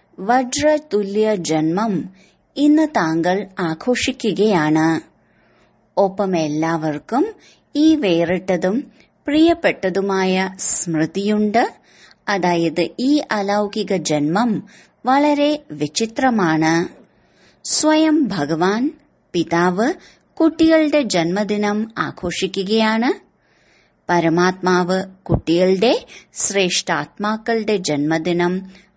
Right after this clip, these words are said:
ആഘോഷിക്കുകയാണ്. ലോകത്തിൽ പേരിന് മാത്രം ചിലർ പറയുന്നു, "നമ്മെ ജനിപ്പിച്ചത് ഭഗവാനാണ്, പരമാത്മാവാണ്" എന്ന്.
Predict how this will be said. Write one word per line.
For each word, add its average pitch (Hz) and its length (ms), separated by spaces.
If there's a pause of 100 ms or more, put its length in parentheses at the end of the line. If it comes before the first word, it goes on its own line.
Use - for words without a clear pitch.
ആഘോഷിക്കുകയാണ്. 170 1400 (960)
ലോകത്തിൽ 233 840 (420)
പേരിന് 311 460
മാത്രം 190 640
ചിലർ 170 460
പറയുന്നു, 170 680 (360)
"നമ്മെ 285 380
ജനിപ്പിച്ചത് 190 920 (320)
ഭഗവാനാണ്, 180 1080 (380)
പരമാത്മാവാണ്" 180 1600
എന്ന്. 156 680